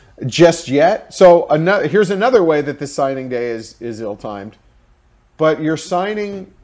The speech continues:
this early, these kids in this early signing period with all this in mind, and obviously U C L A has a lot of potential super seniors. Uh, I estimated just by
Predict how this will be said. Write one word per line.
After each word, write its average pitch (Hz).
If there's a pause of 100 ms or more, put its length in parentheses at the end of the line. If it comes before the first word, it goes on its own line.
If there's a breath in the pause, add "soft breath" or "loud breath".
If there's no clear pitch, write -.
(140)
this 151
early, 165
these 143
kids 170
in 151
this 139
early 135
signing 165
period 120
with 123
all 151
this 147
in 123
mind, 117
and 104 (100)
obviously 131
U 117
C 135
L 120
A 117
has 117
a 110
lot 110
of 143
potential -
super 139
seniors. 104 (600)
Uh, 101
I 151
estimated 127
just 123
by 104